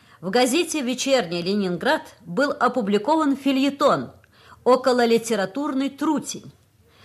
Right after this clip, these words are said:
в котором против Бродского был выдвинут ряд клеветнических обвинений. Ему приписывались стихи, которых он никогда не писал. Две цитаты из собственных стихов Бродского были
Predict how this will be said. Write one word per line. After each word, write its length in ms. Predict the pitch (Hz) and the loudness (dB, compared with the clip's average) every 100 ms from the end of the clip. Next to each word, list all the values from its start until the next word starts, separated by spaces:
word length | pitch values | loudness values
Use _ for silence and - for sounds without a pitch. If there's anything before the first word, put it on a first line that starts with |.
| - | -20
в 100 | - | -4
котором 520 | - - 294 349 330 320 | 2 2 2 2 2 4
против 420 | 262 254 233 175 | 4 4 2 0
Бродского 680 | 185 214 220 - 294 339 349 | 0 0 0 -4 -4 -4 -4
был 300 | 160 226 214 | 0 2 2
выдвинут 560 | 175 269 233 285 285 - | 0 -2 -2 -4 -4 -6
ряд 380 | - 214 240 - | -2 0 -2 -4
клеветнических 920 | - 233 220 202 196 220 226 220 208 202 | -4 0 0 0 -2 -2 -2 -6 -8 -8
обвинений. 680 | - 190 214 214 151 120 - _ _ _ _ _ _ _ _ _ _ | -4 -4 -2 -2 -4 -8 -14 _ _ _ _ _ _ _ _ _ _
Ему 260 | 233 277 311 | 2 2 2
приписывались 720 | 320 320 330 330 320 311 - | 0 0 -2 -2 -2 -4 -6
стихи, 640 | - 285 285 294 349 - _ _ | -4 -6 -2 -4 -4 -8 _ _
которых 420 | 240 240 262 262 | -2 2 2 2
он 140 | 254 247 | 0 0
никогда 420 | 247 233 190 208 | 0 -2 0 2
не 140 | 214 | 0
писал. 480 | 208 202 180 147 139 _ _ _ _ _ - - | -2 -4 -6 -6 -8 _ _ _ _ _ -20 -10
Две 320 | 160 226 262 | 0 4 4
цитаты 560 | 269 262 269 269 269 | 2 0 2 2 0
из 120 | 240 - | 0 0
собственных 680 | 392 381 - 277 254 240 | -2 -4 -6 -2 0 0
стихов 500 | - 269 262 220 180 | -2 -2 2 2 2
Бродского 640 | 185 196 - - 151 131 - _ - - | 0 0 0 -6 -6 -8 -10 _ -20 -10
были 280 | 175 277 | 0 2